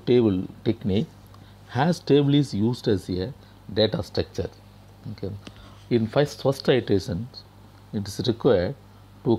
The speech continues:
count support of each item set. Uh, in second iteration, the efforts are made to enhance execution of a priori by utilizing hash table concepts. Okay.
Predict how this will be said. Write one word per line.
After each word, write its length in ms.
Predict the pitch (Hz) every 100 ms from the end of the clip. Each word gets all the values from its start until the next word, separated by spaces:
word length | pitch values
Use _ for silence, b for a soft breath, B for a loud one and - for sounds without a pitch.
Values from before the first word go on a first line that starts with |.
| -
count 260 | 135 160
support 500 | 147 - 104 147 139
of 200 | 107 104 - - - - - -
each 320 | 107 143 -
item 340 | 92 92 175 135
set. 340 | - - - - - - - - B B B - - -
Uh, 220 | - - - 104
in 200 | 123 120
second 380 | - 131 175 160
iteration, 600 | 104 104 95 95 110 160 - B - -
the 160 | 104
efforts 360 | 107 - 185 -
are 120 | 143
made 360 | 127 104 139 143
to 60 | 127
enhance 440 | 110 131 143 -
execution 500 | 104 101 107 110 117
of 200 | 92 107 - B B B
a 160 | 104 117
priori 360 | 117 113 110 104
by 120 | 90
utilizing 640 | 87 - 113 104 120 110 - B B B
hash 260 | 113 135 -
table 380 | - 110 120 - -
concepts. 640 | 95 90 - 80 - - - - - - -
Okay. 260 | - -